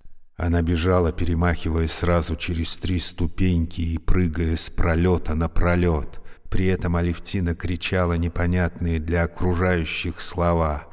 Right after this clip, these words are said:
«Я не спортсменка, я не комсомолка, я не красавица!»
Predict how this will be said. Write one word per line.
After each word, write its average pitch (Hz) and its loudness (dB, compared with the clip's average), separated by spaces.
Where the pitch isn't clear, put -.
«Я 123 2
не 120 2
спортсменка, 117 0
я 123 0
не 123 0
комсомолка, 127 -2
я 123 0
не 127 0
красавица!» 127 0